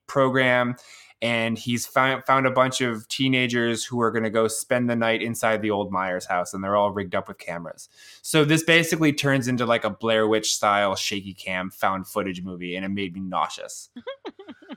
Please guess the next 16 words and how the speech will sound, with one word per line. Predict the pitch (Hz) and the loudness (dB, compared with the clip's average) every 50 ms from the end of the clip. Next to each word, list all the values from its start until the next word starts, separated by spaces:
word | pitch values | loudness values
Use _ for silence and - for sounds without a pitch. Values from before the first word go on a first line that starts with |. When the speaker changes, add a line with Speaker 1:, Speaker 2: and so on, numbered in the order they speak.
| - _ - 254 - _ - 277 240 - _ - 180 160 - _ - - - _ _ _ - - - _ _ _ - | -20 _ -20 -20 -20 _ -20 -20 -20 -20 _ -20 -20 -20 -20 _ -20 -20 -20 _ _ _ -20 -20 -20 _ _ _ 4
Speaker 1:
But | 180 226 247 | 6 6 8
it's | 196 | 8
got | 175 226 254 277 254 | 8 8 8 8 8
Busta | 196 240 254 254 - 294 254 | 8 6 6 6 6 6 8
Rhymes. | 254 247 233 196 147 127 107 104 - | 10 10 12 10 10 8 6 4 2
Speaker 2:
It's | - - - 185 | 0 0 0 -2
a | |
Busta | - - - 220 180 - | -2 -4 -6 -10 -8 -8
Rhymes. | 180 165 170 - 165 151 - - - 554 554 - - - - 1017 - 1017 1017 719 679 659 - 320 - _ _ - - - - | -6 -8 -8 -10 -12 -14 -12 -10 -10 -8 -10 -10 -10 -12 -14 -14 -14 -14 -14 -14 -14 -16 -18 -20 -20 _ _ -2 0 2 4
I | 226 254 285 311 | 4 4 4 4
was | 330 359 427 - | 2 0 -2 -4
so | - - 285 262 254 240 | -2 -2 0 2 2 0
amused | 220 214 214 214 208 - - 240 | 0 0 -2 -2 -4 -4 -4 -2
by | 240 240 233 | 0 0 0
this | 220 233 233 - - | -2 -6 -6 -4 -2
one. | 254 254 254 254 254 233 | -2 0 0 -2 -2 -4